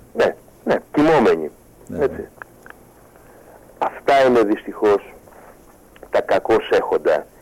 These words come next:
Speaker 1: Εδώ θα έπρεπε να, να ανασκουμποθεί η ελληνική πολιτεία.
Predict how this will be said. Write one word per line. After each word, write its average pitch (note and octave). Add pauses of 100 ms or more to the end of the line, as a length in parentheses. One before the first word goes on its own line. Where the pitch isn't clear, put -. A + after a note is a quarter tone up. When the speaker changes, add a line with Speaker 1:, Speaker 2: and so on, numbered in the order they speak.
(160)
Speaker 1:
Εδώ G#2+ (160)
θα C3
έπρεπε G#2+
να, F#2+ (180)
να G2+
ανασκουμποθεί F#2
η G2+
ελληνική F2+
πολιτεία. E2+